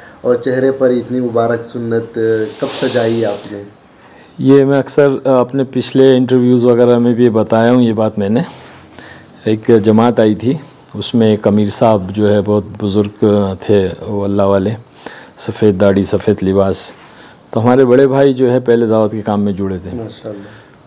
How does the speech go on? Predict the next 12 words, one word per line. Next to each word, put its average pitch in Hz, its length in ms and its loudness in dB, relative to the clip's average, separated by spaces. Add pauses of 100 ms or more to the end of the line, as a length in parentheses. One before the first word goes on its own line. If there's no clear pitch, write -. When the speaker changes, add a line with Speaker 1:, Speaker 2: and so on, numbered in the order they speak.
(120)
Speaker 2:
तो 139 60 -10
वो 127 60 -2
बैंक 123 300 2
में 135 100 4
service 127 340 2
करते 117 320 2
थे, 110 200 0 (720)
सोलह 127 320 4
साल 127 240 2
उन्होंने 120 340 0
service 107 380 -4
की। - 200 -6